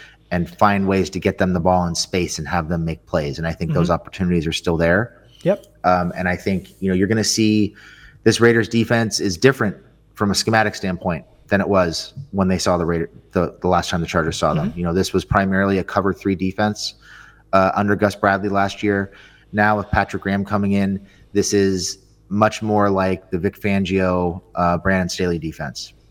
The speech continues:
Speaker 1: It's more of an amoeba defense. They move around. They disguise coverages really well. They show a lot of two high shells at the snap, and they play a lot of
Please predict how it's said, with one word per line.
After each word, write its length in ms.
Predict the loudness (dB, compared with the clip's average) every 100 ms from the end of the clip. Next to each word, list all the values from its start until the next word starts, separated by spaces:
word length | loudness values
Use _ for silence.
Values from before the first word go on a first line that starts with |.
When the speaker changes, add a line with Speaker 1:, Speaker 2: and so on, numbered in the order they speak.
| -12
Speaker 1:
It's 160 | -8
more 260 | -4 0 0
of 120 | 0
an 100 | -2
amoeba 300 | 0 0 -2
defense. 420 | -2 -4 -2 -4
They 120 | -4 -4
move 220 | -4 -4
around. 560 | 0 0 2 -2 -4 -6
They 80 | -6
disguise 420 | -6 -2 0 -2
coverages 480 | 0 0 0 -4 -2
really 180 | -2 0
well. 440 | 2 2 0 -4 -12 -20 -12
They 100 | -4 -2
show 260 | 0 0
a 20 |
lot 260 | 2 2 0
of 120 | -2
two 180 | -2 -2
high 200 | 0 -4
shells 400 | -2 0 0 0
at 80 | -4
the 60 | -8
snap, 400 | -2 2 2 -2 -8 -20 -20 -20 -12
and 120 | -6 -4
they 100 | -4
play 400 | 0 0 2 0
a 160 | 0
lot 320 | 0 2 2 2
of 360 | 0 -4 -8